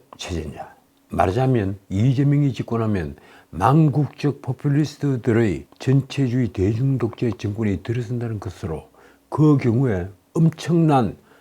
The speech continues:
정치 보복이 가해질 것이라는 예측이 정치판을 휘감았습니다. 그만큼 이 나라 진보 좌파들은 잔인하며 계획적이라는 것입니다. 그래서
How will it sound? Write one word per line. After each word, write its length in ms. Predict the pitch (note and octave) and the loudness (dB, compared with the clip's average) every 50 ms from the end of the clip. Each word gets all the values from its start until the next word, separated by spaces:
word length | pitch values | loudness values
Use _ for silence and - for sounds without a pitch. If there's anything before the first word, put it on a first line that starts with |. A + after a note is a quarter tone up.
| _ _ _ - | _ _ _ -4
정치 360 | - A#2 G#2+ F#2+ - D#3 D3+ | 0 0 0 0 0 -2 -2
보복이 420 | - D3 C3 A#2 C#3+ C#3 C3+ A#2+ | -2 -2 -2 0 0 -2 -2 -2
가해질 380 | - - D#2+ F2 G2 G#2+ A#2 A2+ | -4 -2 -2 0 0 0 -2 -2
것이라는 600 | A2+ C3 A#2+ - - B2 A#2+ A#2 B2 A#2 A2+ A2 | -2 -4 -6 -4 -2 -2 0 0 0 0 -2 -2
예측이 640 | F#2+ F#2+ G2+ F#2+ - - A#2 G#2 F#2 E2+ D2 C#2 - _ - - - - _ _ | -2 -2 -4 -4 -4 -4 -4 -2 -2 -2 -4 -6 -10 _ -20 -20 -20 -20 _ _
정치판을 600 | - - G2+ F#2 F2+ - C#3 - - C3+ C3+ B2+ | -12 -8 -8 -6 -6 -6 -6 -4 -4 -2 -2 -2
휘감았습니다. 800 | B2 - - A#2+ A2 G#2 G2+ E2+ D#2 - - - - F#2 - - _ _ _ _ _ _ _ _ _ - - - - - _ - | -4 -4 -4 -2 -2 -2 -2 -4 -8 -10 -16 -20 -20 -20 -20 -20 _ _ _ _ _ _ _ _ _ -20 -20 -20 -20 -20 _ -8
그만큼 520 | - C3 B2+ D3 D3+ D#3 D3+ - C#3+ C#3+ - - | -4 2 4 4 4 4 4 2 0 -2 -2 -2
이 60 | E3 | -4
나라 260 | C#3 C3+ C#3+ C3+ B2 | -2 -2 -2 -2 -4
진보 400 | A2 - - - G#2 G#2 G#2+ C3 | -6 -8 -6 -4 -2 -2 -2 -2
좌파들은 800 | C3+ - B2 A2 - - A#2+ A#2 A2+ B2+ A#2+ A#2+ A2 G2 F2 D2 - _ _ _ - - - - - - _ _ _ _ _ _ | -2 -2 -4 -4 -4 -6 -6 -6 -4 -2 -2 -2 -2 -2 -4 -6 -10 _ _ _ -20 -20 -20 -20 -20 -20 _ _ _ _ _ _
잔인하며 840 | - - - E2 F2+ G#2+ A#2 B2+ B2+ A#2+ A2 A#2 A#2+ G2+ F2 - - - _ _ - | -10 -6 -2 0 2 2 4 4 4 2 2 0 -2 -2 -4 -6 -10 -18 _ _ -14
계획적이라는 760 | - - E2+ F2+ G2+ F#2 - - C3+ B2+ A#2 B2 A#2+ A#2 A2+ | -8 -4 -2 -2 -2 -4 -4 -4 -4 -4 -4 -6 -6 -6 -6
것입니다. 540 | G#2 G2+ - - - F2+ - - - - _ _ _ _ _ | -8 -10 -12 -14 -16 -18 -18 -20 -20 -20 _ _ _ _ _
그래서 640 | - G3 G3 F3+ - - - A#2+ F#2 E2 - - | 4 6 8 8 6 4 0 -2 -2 -4 -6 -12